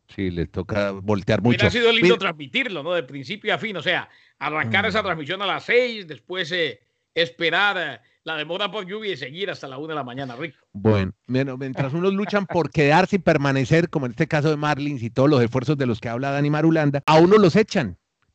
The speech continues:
Speaker 1: ¿Qué pasó en Chicago, hombre, con los Cubs? Que además se clasificaron a playoff, pero parece que no viene una buena situación muchos de sus trabajadores.
Speaker 2: Es que, ojo,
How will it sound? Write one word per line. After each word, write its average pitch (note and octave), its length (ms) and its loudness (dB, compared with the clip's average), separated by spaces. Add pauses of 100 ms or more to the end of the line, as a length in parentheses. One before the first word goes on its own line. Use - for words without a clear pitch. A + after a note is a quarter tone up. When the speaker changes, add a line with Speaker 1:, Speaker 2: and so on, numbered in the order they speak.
Speaker 1:
¿Qué C3+ 120 -4
pasó E3+ 340 0
en F3+ 60 -2
Chicago, F3 480 0
hombre, F3 200 -2
con B2+ 180 0
los A2 160 -4
Cubs? - 360 -2
Que D3+ 120 0
además B2+ 260 -4
se F3+ 80 -2
clasificaron D#3+ 640 0
a D3 140 -2
playoff, D#3+ 320 0
pero G3 180 2
parece B2 380 -6
que D#3+ 80 -10
no C#3 80 -10
viene E3+ 180 -14
una F3 140 -12
buena E3+ 240 -2
situación C#3+ 640 2
muchos D#3 340 6
de A2 100 -4
sus G2 340 -6
trabajadores. A2 720 -2 (440)
Speaker 2:
Es D#3+ 140 -18
que, - 380 -6 (680)
ojo, F#3 460 -4